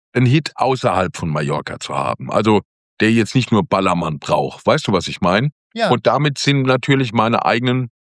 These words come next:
Speaker 1: äh, äh, Vorstellungen, wo ich ein Lied sehe, sehr viel größer, als einfach nur einen Mallorca-Hit zu machen.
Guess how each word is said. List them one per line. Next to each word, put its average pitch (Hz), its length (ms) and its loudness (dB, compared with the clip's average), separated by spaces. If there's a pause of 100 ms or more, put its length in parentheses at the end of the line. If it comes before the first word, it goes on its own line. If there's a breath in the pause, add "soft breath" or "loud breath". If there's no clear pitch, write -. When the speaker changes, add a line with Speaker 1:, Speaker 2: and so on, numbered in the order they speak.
(160)
Speaker 1:
äh, 120 60 4
äh, 113 360 2 (460)
Vorstellungen, 127 800 0
wo 117 140 2
ich 143 200 -4
ein 127 60 -2
Lied 127 300 -2
sehe, 139 360 -2 (880)
sehr - 260 2
viel 131 340 0
größer, 135 560 -2 (280)
als 113 200 -2
einfach 117 320 0
nur 117 160 4
einen 107 80 2
Mallorca-Hit 110 640 0
zu - 140 -6
machen. - 260 -6